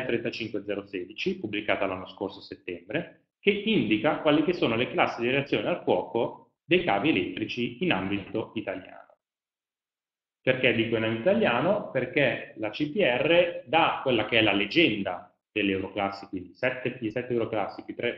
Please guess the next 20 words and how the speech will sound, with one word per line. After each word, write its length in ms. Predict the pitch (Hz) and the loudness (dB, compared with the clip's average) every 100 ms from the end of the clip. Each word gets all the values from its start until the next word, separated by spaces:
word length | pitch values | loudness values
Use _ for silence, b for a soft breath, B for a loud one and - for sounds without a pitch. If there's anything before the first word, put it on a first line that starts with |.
| - | -8
aggiuntivi, 760 | - 110 107 185 208 196 101 139 | -12 -12 -8 -10 -4 0 2 0
ma 180 | 151 117 | 0 -2
è 40 | |
il 100 | 107 | 0
paese 480 | 127 117 131 - - _ | 0 0 0 -4 -12 _
stesso, 600 | - 117 - - 165 - | -2 -2 -2 -4 -4 -4
quindi 200 | 95 87 | -12 -8
il 60 | |
paese 220 | - 101 | -4 -2
membro 300 | 101 117 98 | -2 -2 -2
dell'Europa, 680 | 92 175 170 90 113 - - _ | -2 -2 -2 -4 -6 -8 -16 _
che 160 | 127 | 0
decide 540 | 120 117 - 98 107 - | 2 2 0 -2 -2 -2
quali 260 | 117 104 | -2 -2
sono 400 | 139 113 98 101 | -2 -2 -2 -2
le 140 | 107 131 | -4 -4
proprie 300 | 92 - 95 | -4 -2 -2
euroclassi 500 | 92 90 85 - 104 | -2 -6 -10 -8 -6
di 80 | 98 | -4
riferimento. 480 | 107 - 87 _ | -4 -6 -18 _